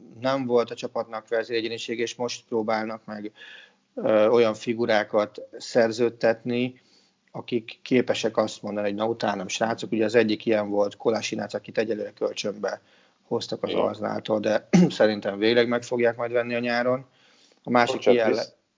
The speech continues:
Speaker 1: bocs, mondjam.
Speaker 2: Térve erre, hogy, hogy itt említetted, hogy, hogy nekem az átigazolási, hát, ö,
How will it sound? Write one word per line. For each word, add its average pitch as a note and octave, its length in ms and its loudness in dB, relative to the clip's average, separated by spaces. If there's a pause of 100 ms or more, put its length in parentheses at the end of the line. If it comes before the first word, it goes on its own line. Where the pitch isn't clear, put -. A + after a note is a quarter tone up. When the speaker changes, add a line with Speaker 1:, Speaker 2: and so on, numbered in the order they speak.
(420)
Speaker 1:
bocs, - 280 -10
mondjam. B2 300 -10 (840)
Speaker 2:
Térve G#2+ 240 10
erre, G#2 220 12
hogy, G#2 320 2 (640)
hogy G#2 220 -8
itt G2+ 160 -2
említetted, G#2+ 680 0
hogy, G2 260 -4
hogy G#2+ 260 2
nekem G#2+ 240 -4
az G#2+ 120 0
átigazolási, F#2+ 1200 2 (1000)
hát, - 360 -10
ö, G2+ 200 8